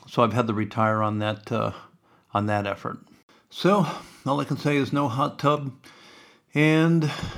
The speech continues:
she rejected my eardrops. Anyway, I should probably start making a list. Could be warning signs. But, um, that's okay. I was talking last week about, and earlier, uh, today about growing up in Sioux City,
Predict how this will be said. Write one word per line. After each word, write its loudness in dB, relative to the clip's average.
she -12
rejected -4
my 2
eardrops. -4
Anyway, -2
I -10
should -8
probably -2
start -2
making -2
a 0
list. -8
Could -4
be -2
warning -2
signs. -8
But, 0
um, 6
that's -2
okay. -4
I -10
was -6
talking 2
last 2
week 0
about, 0
and 0
earlier, 0
uh, -4
today 0
about -2
growing 0
up -4
in -4
Sioux -6
City, -2